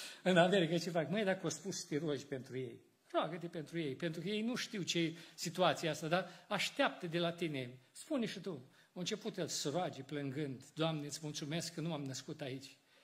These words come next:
M-am născut într-un loc în care e mai binecuvântat și n-am știut să apreciez binecuvântarea. Într-un loc în care chiar eram în belșug.” Păstorul și-a dat seama că situația îi, îi apasă cugetul. După aceea vine și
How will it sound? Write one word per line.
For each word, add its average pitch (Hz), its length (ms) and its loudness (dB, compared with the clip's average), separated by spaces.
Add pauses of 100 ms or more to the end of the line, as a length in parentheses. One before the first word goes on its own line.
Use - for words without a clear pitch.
(140)
M-am 147 140 2
născut 147 320 -2
într-un 170 380 -2
loc 196 220 2
în 180 60 -8
care 170 160 0
e 165 40 0
mai 156 160 0
binecuvântat 147 680 -2
și - 160 -4
n-am 170 180 0
știut - 380 -6
să - 120 -4
apreciez 151 480 -4
binecuvântarea. 143 920 -8 (300)
Într-un 170 260 0
loc 196 200 4
în 190 120 0
care 214 480 0
chiar 247 420 -4
eram 160 340 -2
în 139 120 -6
belșug.” 139 460 -8 (920)
Păstorul 175 380 0
și-a 165 120 0
dat 190 220 4
seama 190 320 2
că - 120 -10
situația 160 680 0 (560)
îi, 160 460 4
îi 160 160 4
apasă 170 400 2
cugetul. 131 540 -2 (520)
După 165 160 0
aceea 220 260 0
vine 220 320 -2
și - 200 -4